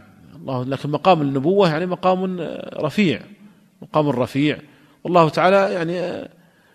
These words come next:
ذكر هذا في موضع الثناء عليه لما قال: "إنما أشكو بثي وحزني إلى الله، وأعلم من الله ما لا تعلمون". فذكر الله تعالى هذا، يحتمل أنه كان عنده رضا، لكن في الوقت نفسه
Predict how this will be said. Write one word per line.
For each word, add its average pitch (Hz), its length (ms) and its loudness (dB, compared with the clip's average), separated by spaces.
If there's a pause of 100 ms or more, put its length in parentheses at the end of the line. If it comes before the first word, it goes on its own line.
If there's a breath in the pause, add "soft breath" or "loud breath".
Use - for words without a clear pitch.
(160 soft breath)
ذكر 165 300 2
هذا 180 220 4
في 165 100 -2
موضع 190 220 4
الثناء 175 320 0
عليه 151 300 2
لما 123 180 -4
قال: 147 420 4 (500 loud breath)
"إنما 147 280 0
أشكو 151 240 -2
بثي 156 260 0
وحزني 151 520 2
إلى 143 80 2
الله، 131 380 0 (100)
وأعلم 139 380 -4
من 131 100 -2
الله 147 420 2
ما 143 220 0
لا 135 100 0
تعلمون". 120 460 -2 (760 soft breath)
فذكر 160 340 0
الله 160 180 6
تعالى 131 300 2
هذا، 131 200 0
يحتمل 254 280 -2
أنه 190 360 0 (340 loud breath)
كان 190 160 6
عنده 180 280 6
رضا، 175 320 8
لكن 214 360 0
في 180 60 -8
الوقت 240 280 2
نفسه 196 380 0